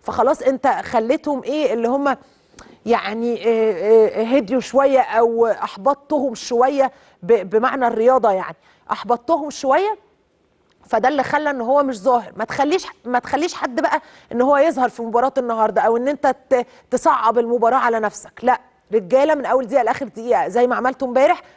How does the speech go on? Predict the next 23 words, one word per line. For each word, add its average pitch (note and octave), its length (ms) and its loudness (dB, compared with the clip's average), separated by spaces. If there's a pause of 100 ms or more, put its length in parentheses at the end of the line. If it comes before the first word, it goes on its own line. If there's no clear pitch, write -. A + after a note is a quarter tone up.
النهاردة A#3+ 480 0
هتعملوا A3+ 440 -4
نفس B3+ 220 -4
الموضوع A#3 440 -2 (260)
عشان C4 440 2
تحسموا C4+ 500 -4 (240)
اللقب. A3 400 0
مفيش A3 300 -6
داعي C#4 300 4
نروح C#4+ 240 -4
لمباراة C4 500 0 (260)
تالتة C#4+ 320 0
بكرة، B3+ 320 -2
مش - 140 -16
عايزين G3+ 220 -8
نعمل A#3+ 320 -6
ده. F3+ 60 -4
إن - 340 -12
شاء A#3 240 2
الله A#3+ 180 2
كل B3 260 -2
التوفيق A3 500 -2
ليكم، C#4 400 -2